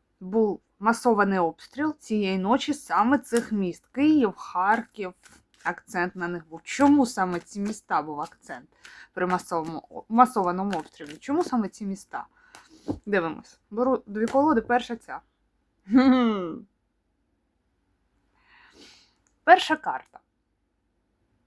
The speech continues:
Вибачте за сарказм. Е, любі мої.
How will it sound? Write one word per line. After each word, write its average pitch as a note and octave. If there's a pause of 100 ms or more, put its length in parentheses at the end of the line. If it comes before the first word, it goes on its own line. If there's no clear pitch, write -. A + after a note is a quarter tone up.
(140)
Вибачте C#4
за A#3+
сарказм. E3 (1800)
Е, F3+
любі G3+
мої. D3